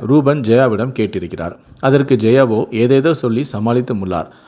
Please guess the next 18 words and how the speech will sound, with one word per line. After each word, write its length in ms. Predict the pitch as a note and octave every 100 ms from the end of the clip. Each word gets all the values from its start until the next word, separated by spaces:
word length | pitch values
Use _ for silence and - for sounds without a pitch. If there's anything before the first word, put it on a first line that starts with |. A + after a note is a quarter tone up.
| - _
ஆனாலும் 480 | - D3+ E3 E3 C3
ரூபனோ 420 | D3+ D3 C#3+ D3
விடாமல் 540 | A2+ A2+ C3 B2 B2 -
"யார், 340 | G#2+ C3 B2+
யார்?" 220 | A2+ B2+
என 180 | A#2+ A2+
கேட்டுக்கொண்டே 580 | G#2+ B2 C#3 D3+ G#2+ A#2
இருந்திருக்கிறார். 640 | A#2 F#2 F#2 E2+ E2 - _ _ _ _
ஒரு 180 | D#3 D3+
கட்டத்தில் 540 | D3+ C#3 F3+ D#3 D#3
ஜெயாவுக்கு 600 | D3 A2+ C3+ D3+ C#3 C#3
கோபம் 300 | G#2 A#2 C3
வந்து, 440 | A2+ C3 C#3 G2 - _ -
"நீ 120 | D#3+
என்ன 280 | D3+ E3 D#3
எனக்கு 320 | C#3 C3 B2+
தாலி 300 | A#2+ C3+ D#3+
கட்டியிருக்கியா? 600 | C#3+ B2 A2+ G#2+ G2+ A#2+